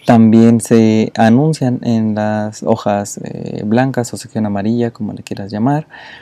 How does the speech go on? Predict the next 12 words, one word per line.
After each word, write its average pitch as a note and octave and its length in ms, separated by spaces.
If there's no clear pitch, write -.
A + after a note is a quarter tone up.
en B2+ 520
revistas A#2+ 400
de A2+ 80
la G#2+ 80
salud, B2+ 480
y C3 180
algunos, D3+ 800
algunos, B2+ 560
muy A2+ 200
poquitos, B2+ 580
hacen C3+ 300
esfuerzos C3+ 760